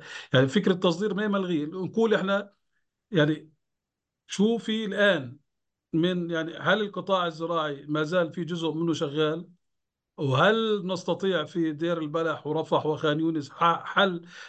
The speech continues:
حد يستطيع انه يخلي القطاع الزراعي شغال؟ هاي اسئله مهمه واسئله صعبه. مثلا اذا في الان البيت البندوره البلاستيكي،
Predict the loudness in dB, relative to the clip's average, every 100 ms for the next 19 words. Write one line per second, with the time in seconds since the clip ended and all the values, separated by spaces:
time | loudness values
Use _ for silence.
0 | 2 4 6 4 0 -6 -4 -4 -6 -12
1 | _ _ 2 2 -2 -4 -4 -4 -4 -6
2 | -8 _ _ 4 4 2 0 2 0 -2
3 | -4 -4 -4 -6 -6 -4 -2 -4 -6 -4
4 | -2 -2 -2 -4 -8 -12 -20 -4 4 6
5 | 6 2 2 2 0 -4 -2 -2 0 -2
6 | -2 -4 -4 -2 -4 -2 0 -2 -4 -8
7 | -6 -2 0 2 0 0 0 0 0 0
8 | 0 -2 -2 -6 -6